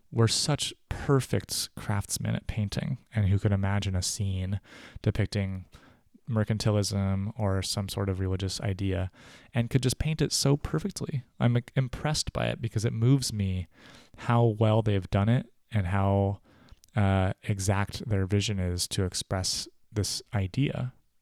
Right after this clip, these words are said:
That's art. And when I take photographs, I'm really aiming at something like that. I'm trying to distill what I'm looking at into a pure form, an aesthetically formal version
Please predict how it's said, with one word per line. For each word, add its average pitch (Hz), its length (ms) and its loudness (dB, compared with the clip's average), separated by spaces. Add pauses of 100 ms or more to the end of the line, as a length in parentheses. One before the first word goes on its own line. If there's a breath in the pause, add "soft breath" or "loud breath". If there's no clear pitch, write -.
(380)
That's - 380 0
art. - 440 -4 (920 loud breath)
And 110 360 6
when 113 120 4
I 113 80 6
take 117 260 2
photographs, 101 640 2
I'm 110 180 2
really 117 280 2
aiming 110 360 0
at 101 120 -4
something 101 340 -4
like 95 380 -4
that. - 240 -8 (160)
I'm 101 160 -2
trying 110 280 -2
to 110 100 -2
distill 104 580 2
what 95 120 0
I'm 98 140 -2
looking 101 260 -4
at 95 180 -2
into 104 260 0
a 90 40 -2
pure 110 400 -2
form, 92 540 -4 (720 soft breath)
an 110 80 -12
aesthetically 98 800 -2
formal 95 720 -4 (380)
version 98 600 0